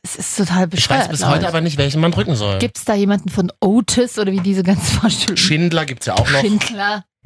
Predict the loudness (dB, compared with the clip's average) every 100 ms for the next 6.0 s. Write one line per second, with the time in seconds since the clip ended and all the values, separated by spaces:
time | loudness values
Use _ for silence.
0 | -20 _ _ -4 -2 0 2 0 0 0
1 | 2 2 2 0 0 0 0 0 -2 0
2 | 2 0 -4 -10 -2 0 2 -2 _ _
3 | -4 -2 0 0 0 -2 -2 0 0 -2
4 | -6 0 2 2 0 -2 0 2 4 4
5 | 2 2 2 2 0 0 -2 -2 -2 -2